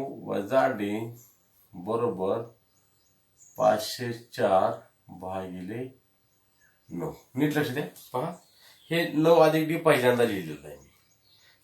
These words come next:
त्यानंतर नऊ वजा डी लिहिलेलं, दोघांचा शेवटी गुणाकाराचा आहे. आणि हे जे गुणुले नऊ आहे ते तिकडं पाठवलं मी, इकडं पाठवलं,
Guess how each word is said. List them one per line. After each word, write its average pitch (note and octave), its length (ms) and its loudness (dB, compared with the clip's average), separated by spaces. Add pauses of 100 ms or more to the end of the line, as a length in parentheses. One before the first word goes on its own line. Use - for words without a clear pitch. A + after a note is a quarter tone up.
(140)
त्यानंतर D3+ 400 6
नऊ D#3 260 6
वजा D3 280 6
डी C3 200 0
लिहिलेलं, F#2+ 300 -8
दोघांचा D3+ 320 4
शेवटी F3 220 -2
गुणाकाराचा D3+ 640 2
आहे. - 160 -8 (640)
आणि B2 180 -4
हे E3+ 220 -2
जे F#3 160 4 (120)
गुणुले D#3+ 440 4
नऊ C3+ 180 6
आहे G#2+ 340 2
ते D3+ 160 -2
तिकडं D#3+ 280 0
पाठवलं F#2+ 380 0
मी, C#3+ 260 -4 (580)
इकडं D3 240 2
पाठवलं, A#2 480 0